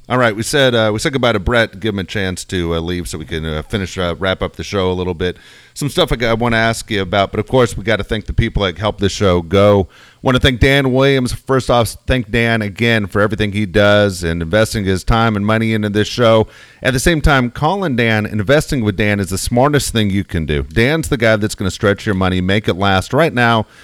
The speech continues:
you look at what's going on in the market with all the talk politically of what could happen, what is the best thing to do with your money moving forward. Dan has the answers. It's eight five eight, six eight eight, six eight one three,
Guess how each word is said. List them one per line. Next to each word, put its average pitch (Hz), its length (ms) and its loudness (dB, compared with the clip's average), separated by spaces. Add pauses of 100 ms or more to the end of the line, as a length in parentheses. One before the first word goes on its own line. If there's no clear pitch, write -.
(240)
you 143 120 4
look 151 180 4
at 120 80 4
what's 127 200 2
going 127 200 2
on 107 140 2
in 98 40 0
the 95 60 0
market 120 420 2
with 98 140 -2
all 110 160 4
the 95 80 -4
talk 110 320 -2
politically 117 480 2
of 87 140 0
what 120 220 4
could 107 120 -2
happen, 110 560 0
what 113 140 2
is 110 140 -2
the 110 60 -2
best 110 280 0
thing 117 120 -2
to 98 60 -4
do 110 180 2
with 110 220 2
your 101 140 2
money 117 320 2
moving 110 320 2
forward. 147 480 4 (400)
Dan 127 220 2
has 110 200 2
the 98 80 -4
answers. 80 400 -4
It's 82 160 -4
eight 151 160 4
five 120 320 2
eight, 98 300 -2
six - 260 -2
eight 104 180 2
eight, 90 220 0
six - 240 -6
eight 104 160 0
one 104 300 0
three, 87 480 0